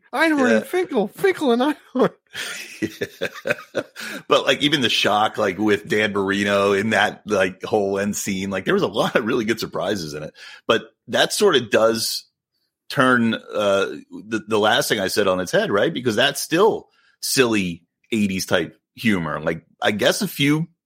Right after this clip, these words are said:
Speaker 2: kind of things like Ace Ventura did survive for a little while. And they did a
Speaker 1: Yeah.
Speaker 2: sequel, too. And I remember thinking the <laughs> sequel was pretty funny.
Speaker 1: <laughs>
Speaker 2: But, you know, Jim Carrey's character, that whole thing, like, it, it had to die soon, and it has,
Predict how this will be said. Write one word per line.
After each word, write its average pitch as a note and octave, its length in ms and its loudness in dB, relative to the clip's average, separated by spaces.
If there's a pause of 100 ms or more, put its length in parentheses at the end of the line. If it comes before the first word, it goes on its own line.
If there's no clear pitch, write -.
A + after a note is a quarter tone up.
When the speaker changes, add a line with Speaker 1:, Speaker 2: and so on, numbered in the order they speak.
Speaker 2:
kind C#3 200 0
of C#3+ 60 -2
things D3 240 0
like C3 280 0
Ace B2+ 160 0
Ventura C3+ 480 2
did C#3 200 -2
survive F#2 440 -2
for E2+ 80 -4
a D#2 60 -4
little D2+ 200 -4
while. C#2+ 320 -6 (640)
And A#2+ 80 0
they A#2+ 100 4
did G3+ 160 2
a - 20 2
Speaker 1:
Yeah. A2+ 100 0
Speaker 2:
sequel, A#2 360 0
too. D3+ 360 2
And G2 100 -4
I G#2+ 60 0
remember C#3 460 0
thinking C3+ 180 -2
the A#2+ 80 -2
<laughs> - 0 -
sequel - 380 -2
was G2+ 160 -4
pretty E2+ 220 -6
funny. - 360 -6
Speaker 1:
<laughs> F4+ 40 -2 (840)
Speaker 2:
But, C3+ 220 2
you D3 100 0
know, A2+ 220 2 (100)
Jim C#3 200 2
Carrey's B2+ 280 2
character, A2+ 460 2
that A2+ 160 2
whole A2+ 220 0
thing, G#2+ 280 0
like, E2+ 360 -4
it, - 200 -14
it B2 140 4
had A#2+ 240 0
to G#2+ 60 -6
die F#2+ 400 2
soon, A#2 420 0
and G2 160 -2
it E2+ 100 -2
has, A#2 480 -2